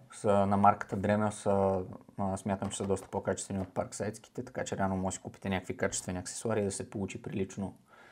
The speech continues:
комплектче. Нека погледнем инструмента по-отблизо. Това, което виждаме, а, на горната страна нямаме нищо.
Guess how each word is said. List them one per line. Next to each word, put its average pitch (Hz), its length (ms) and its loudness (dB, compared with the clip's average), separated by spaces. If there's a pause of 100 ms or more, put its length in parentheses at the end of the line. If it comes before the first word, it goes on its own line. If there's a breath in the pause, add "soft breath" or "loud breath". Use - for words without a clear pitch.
(220 soft breath)
комплектче. - 540 -2 (2000 loud breath)
Нека - 220 -2
погледнем 113 500 8
инструмента 104 580 2
по-отблизо. 117 880 2 (960 loud breath)
Това, 117 240 4
което 117 360 6
виждаме, 110 840 2 (2250 soft breath)
а, 117 380 10 (180 loud breath)
на 117 120 6
горната 117 480 10
страна 110 440 6
нямаме 107 420 6
нищо. 143 640 0